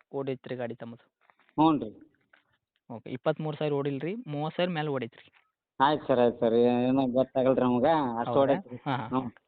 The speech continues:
Speaker 1: ಟೈರ್ ಕಂಡೀಷನ್ ಎಲ್ಲ ಯಾವ ಥರ ಇಟ್ಕೊಂಡಿರಿ ಸರ್?
Speaker 2: ಸರ, ಹಿಂದಿಂದು ಹಾಕ್ಸಿನಿ ಸರ್ ಮೊನ್ನೆ.
Speaker 1: ಹಾಂ ರೀ.
Speaker 2: ಈಗ ಒಂದು ಹದಿನೈದು ದಿನ, ಒಂದು ತಿಂಗ್ಳು ಆತಂತ ಇಟ್ಕೊರಿ.
Speaker 1: ಹ್ಮ್.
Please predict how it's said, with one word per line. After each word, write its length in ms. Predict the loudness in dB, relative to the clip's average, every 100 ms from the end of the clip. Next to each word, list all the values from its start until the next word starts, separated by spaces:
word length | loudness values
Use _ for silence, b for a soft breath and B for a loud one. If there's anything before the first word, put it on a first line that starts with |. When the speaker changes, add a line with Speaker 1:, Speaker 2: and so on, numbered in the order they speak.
| _ b b 0
Speaker 1:
ಟೈರ್ 220 | 2 2
ಕಂಡೀಷನ್ 340 | 0 -2 -2 0
ಎಲ್ಲ 80 |
ಯಾವ 180 | 0 0
ಥರ 120 | -2
ಇಟ್ಕೊಂಡಿರಿ 500 | -6 -4 -2 0 0
ಸರ್? 300 | -2 -6 -6 -12 _ _ _
Speaker 2:
ಸರ, 180 | 2 4
ಹಿಂದಿಂದು 880 | 4 4 4 4 4 4 4 4 4
ಹಾಕ್ಸಿನಿ 420 | 2 -2 -2 -6
ಸರ್ 200 | -2 -2
ಮೊನ್ನೆ. 520 | 0 0 0 -4 -12 _ _ -4
Speaker 1:
ಹಾಂ 180 | -2 -2
ರೀ. 140 | -8 _ _ _ _ 2
Speaker 2:
ಈಗ 80 | 4
ಒಂದು 420 | 4 4 2 2
ಹದಿನೈದು 320 | 0 0 2 2
ದಿನ, 100 | 2 4 4 2
ಒಂದು 100 | 2
ತಿಂಗ್ಳು 240 | 2 4 4
ಆತಂತ 340 | 4 2 0
ಇಟ್ಕೊರಿ. 380 | 0 2 2 0
Speaker 1:
ಹ್ಮ್. 480 | -4 -12 -6 -6